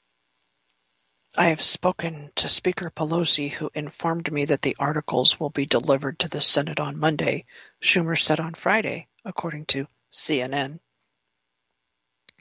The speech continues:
If the article is delivered on Monday, the Senate trial would begin at one P M Eastern Time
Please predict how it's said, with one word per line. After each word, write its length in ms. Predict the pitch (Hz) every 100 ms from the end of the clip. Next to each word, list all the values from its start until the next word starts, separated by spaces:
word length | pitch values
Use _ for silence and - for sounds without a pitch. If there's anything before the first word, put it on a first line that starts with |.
| _ - - - _ -
If 140 | 190
the 160 | 170 -
article 520 | 170 196 233 - 240 233
is 160 | -
delivered 440 | - 165 175 170 190
on 180 | 175
Monday, 480 | 165 175 160 147 139 _ _ _ _ _ _ _ _
the 80 | 151
Senate 380 | 143 160 165 -
trial 420 | - 180 185 185
would 160 | 190 -
begin 300 | 185 185 175
at 100 | -
one 180 | 175
P 220 | 175 - 165
M 160 | 160 -
Eastern 420 | 185 - - 170
Time 400 | - 151 151